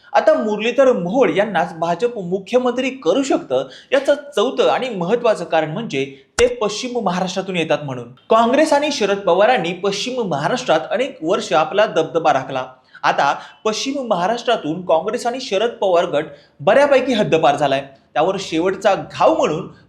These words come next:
पश्चिम महाराष्ट्राच्या राजकारणातील मुरलीधर मोहोळ यांनाच मुख्यमंत्री करून आणखीन बळ देण्याचं काम भाजप करू शकतं. हे करत असताना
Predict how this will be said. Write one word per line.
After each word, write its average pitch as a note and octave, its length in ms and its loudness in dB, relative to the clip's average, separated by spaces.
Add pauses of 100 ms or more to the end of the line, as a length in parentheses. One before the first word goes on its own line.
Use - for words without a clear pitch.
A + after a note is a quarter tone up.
पश्चिम D4+ 440 0
महाराष्ट्राच्या G#3 640 0
राजकारणातील F3+ 880 -2 (280)
मुरलीधर B3+ 460 4
मोहोळ F3+ 400 2
यांनाच G#3 400 -2
मुख्यमंत्री G#3 640 -6
करून A#3 380 0 (260)
आणखीन G#3 640 -2
बळ C4 180 4
देण्याचं F3+ 400 0
काम F#3 340 -4
भाजप E3+ 380 -2
करू C3+ 140 -6
शकतं. B2+ 380 -8 (340)
हे F3+ 80 0
करत E3 240 2
असताना F3+ 420 2